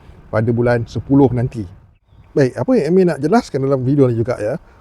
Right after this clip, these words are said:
untuk sumbangan tunai rahmah, S T R, memang akan ada penambahbaikan. Cuma kita tak pasti lagi penambahbaikan yang bagaimana, amount tu jadi banyak mana, adakah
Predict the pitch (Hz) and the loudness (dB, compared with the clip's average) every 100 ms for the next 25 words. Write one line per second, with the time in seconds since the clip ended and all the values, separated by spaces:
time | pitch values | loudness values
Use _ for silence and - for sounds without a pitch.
0 | _ - 156 - 151 156 143 143 151 165 | _ -6 -2 0 0 -2 -2 0 0 -2
1 | 139 131 123 113 104 110 98 90 131 117 | -2 -2 -4 -4 -8 -10 -12 -12 -14 -12
2 | 113 - 123 - 113 131 175 _ _ _ | -12 -10 -10 -6 -2 -2 -2 _ _ _
3 | _ - 117 139 117 120 120 110 123 131 | _ -6 -2 0 0 -2 -4 -4 -6 -6
4 | 117 117 117 107 104 - 110 98 101 _ | -10 -8 -8 -6 -8 -8 -8 -8 -14 _
5 | - 127 123 135 127 - 117 - 117 113 | -8 -6 -4 -4 -4 -4 -6 -4 -4 -2
6 | 143 139 113 110 98 - - 120 113 - | -4 -6 -6 -6 -8 -10 -6 -6 -6 -12
7 | - - - 113 107 110 107 104 101 101 | -20 -20 -12 -6 -4 -4 -4 -6 -10 -12
8 | - 107 107 110 110 110 113 104 107 107 | -12 -8 -8 -8 -10 -8 -8 -6 -8 -10
9 | 107 101 110 104 107 143 | -12 -12 -10 -10 -6 -4